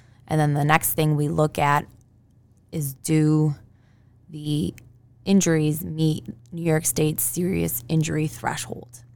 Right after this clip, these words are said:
And basically that's one of nine categories under New York State law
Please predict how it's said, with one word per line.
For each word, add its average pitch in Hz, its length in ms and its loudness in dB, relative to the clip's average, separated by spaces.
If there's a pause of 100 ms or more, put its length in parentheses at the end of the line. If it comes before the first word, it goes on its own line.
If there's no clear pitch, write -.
(520)
And 165 480 2
basically 175 440 2
that's 151 200 -2
one 165 220 0
of 147 80 0
nine 151 260 2
categories 175 640 2
under 151 200 0
New 156 140 2
York 170 220 0
State - 340 -2
law 143 420 0